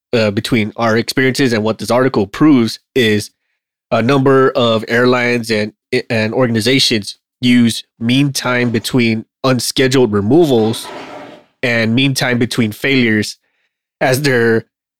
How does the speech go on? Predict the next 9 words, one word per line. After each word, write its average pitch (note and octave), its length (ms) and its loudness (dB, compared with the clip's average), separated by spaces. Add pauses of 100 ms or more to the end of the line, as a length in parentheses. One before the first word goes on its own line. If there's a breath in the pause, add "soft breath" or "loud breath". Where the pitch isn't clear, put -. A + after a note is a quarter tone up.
(100)
metric C3+ 760 -2 (500)
for, A#2 680 2 (720)
like, A2+ 240 0
historical B2 480 0
data. G#2+ 380 -2 (640)
What's A2 400 -2
better B2+ 800 0 (760)
is A#2 400 0
using A#2+ 540 0